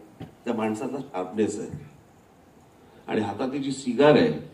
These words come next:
तो बेफिकिरी आहे. बेfikiria तर ते मला एका फोटोमध्ये ते फक्त आणायचं होतं. आणि म्हणून तो मी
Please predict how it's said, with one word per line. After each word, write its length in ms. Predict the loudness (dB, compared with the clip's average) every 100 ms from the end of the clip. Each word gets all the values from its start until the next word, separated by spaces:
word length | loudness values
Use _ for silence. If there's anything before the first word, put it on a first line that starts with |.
| -14 -8
तो 60 |
बेफिकिरी 640 | -6 -2 -4 -4 -4 -2 -2
आहे. 240 |
बेfikiria 4000 | -6 -14 -20 -20 -20 -20 -20 -20 -20 -20 -20 -20 -20 -20 -20 -20 -20 -20 -20 -20 -16 -14 -14 -10 -6 -4 0 2 2 2 0 2 2 2 2 2 2 2 0 0 0 0 0 0 0 0 -2 -2 -2 -2 -2 -2 0
तर 160 | 0 2
ते 80 |
मला 180 | 2 0 2
एका 320 | 4 6 6 4
फोटोमध्ये 520 | 6 6 6 6 6
ते 200 | 6 4
फक्त 80 | 6
आणायचं 440 | 6 8 8 6
होतं. 220 | 2 -2 -10 -18 -20 -20 -20 -20 -20 -20 -20 -20 -20 -20 -20 -20 -20 -20 -20 -20 -20 -20 -20 -20 -20 -16 -6
आणि 100 | 2
म्हणून 260 | 4 4
तो 60 | 2
मी 220 | -2